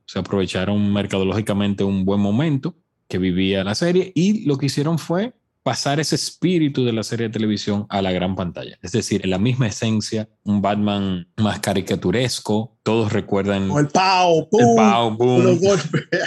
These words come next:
Speaker 1: <laughs> Todos recuerdan eso. De hecho, hoy son muy famosos los memes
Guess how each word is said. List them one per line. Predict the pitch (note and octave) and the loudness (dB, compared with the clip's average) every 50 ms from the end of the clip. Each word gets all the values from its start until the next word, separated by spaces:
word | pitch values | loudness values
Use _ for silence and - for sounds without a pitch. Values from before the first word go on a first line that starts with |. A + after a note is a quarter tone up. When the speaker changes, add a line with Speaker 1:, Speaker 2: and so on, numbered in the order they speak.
| - - G3+ G#3 F3+ F#3 A#3 | -2 0 2 2 2 2 0
Speaker 1:
<laughs> | A3+ A#3 G3 - - - A#3+ - - - - E3+ - - - - - - - _ _ _ _ _ | -2 -2 -4 -2 -2 -4 -4 -4 -4 -6 -8 -8 -8 -12 -20 -20 -20 -20 -20 _ _ _ _ _
Todos | - C#3 D#3+ E3 C#3+ B2 | -4 -2 0 0 0 0
recuerdan | C#3 B2 G#2 B2+ A#2 A2+ A2 G#2 G2+ G2+ | -2 -2 0 -2 0 0 0 0 0 0
eso. | A2 C3+ C#3 - - G#2+ | -2 -2 -2 -4 -2 -2
De | G2+ G2+ F#2+ | 0 0 -2
hecho, | G2 F#2+ - - G2+ F2+ | -2 -4 -4 -4 -2 -2
hoy | F#2 G2 G2+ G2+ G2+ F#2+ F#2 - - | 0 0 0 -2 -2 -4 -6 -8 -8
son | - - A#2 B2 | -4 -2 0 2
muy | C3 C3 | 2 2
famosos | B2+ - G#2+ G#2 A#2+ A#2+ - A2+ G#2 | 0 0 0 0 0 0 0 -2 -2
los | G2 F#2 | -2 -2
memes | A2+ A2 A#2 A#2 G#2+ G#2 G#2 G#2 - - - | -2 -2 0 0 0 -2 -2 -4 -8 -12 -14